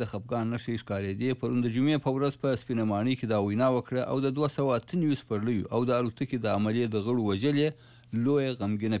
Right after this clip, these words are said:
پیښه وبلله. جمهور رئیس د دغې الوتکې د ویشتلو په اړه مستقیما په کم خاص چا یا ډلې باندې ملامتي وانه چوله، مګر هغه وویل چې دا معلومه ده چې روسیه په ثابته توګه د یوکراین د بیلتون غوښتونکو ملاتړ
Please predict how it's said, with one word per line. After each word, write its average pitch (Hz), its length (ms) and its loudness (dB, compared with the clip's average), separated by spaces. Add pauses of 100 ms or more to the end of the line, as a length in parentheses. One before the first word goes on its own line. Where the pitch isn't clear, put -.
پیښه 110 280 -2
وبلله. 90 420 -4 (580)
جمهور 120 280 4
رئیس 139 140 2
د 147 120 4
دغې 151 200 2
الوتکې 147 380 0
د 139 120 2
ویشتلو 135 400 0
په 131 140 0
اړه 135 180 2
مستقیما 127 560 -2
په 120 120 -2
کم 107 200 0
خاص 135 240 2 (400)
چا 151 160 4 (440)
یا 113 80 4 (100)
ډلې 143 280 0
باندې 98 340 -2
ملامتي 117 460 2
وانه 120 280 2
چوله، 90 300 -8 (380)
مګر 117 260 2
هغه 110 280 2
وویل 147 280 2
چې 147 120 -2
دا 147 160 4
معلومه 160 360 2
ده 156 140 -2
چې - 60 -2 (100)
روسیه 147 340 0 (320)
په 117 40 -2 (100)
ثابته 131 500 0
توګه 131 400 0
د - 20 -4 (120)
یوکراین 123 400 0
د 110 100 0
بیلتون 98 340 -2
غوښتونکو 113 460 -2
ملاتړ 98 320 2